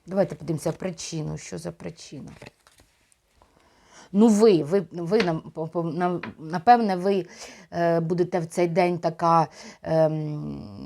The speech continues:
людина, на яку можуть звертати увагу, яка в авторитеті, як, до якої, яку чують, яку розуміють,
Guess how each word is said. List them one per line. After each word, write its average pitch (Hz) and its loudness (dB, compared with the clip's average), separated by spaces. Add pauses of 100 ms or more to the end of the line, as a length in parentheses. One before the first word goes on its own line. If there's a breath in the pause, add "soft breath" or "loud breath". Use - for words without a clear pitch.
(240)
людина, 175 2
на 180 4
яку 170 0
можуть 165 -2
звертати 165 -4
увагу, 196 2
яка 170 0
в 160 -2
авторитеті, 170 -4
як, 160 -4
до 160 -4
якої, 165 -2
яку 165 -2
чують, 180 -2
яку 165 -4
розуміють, 165 -2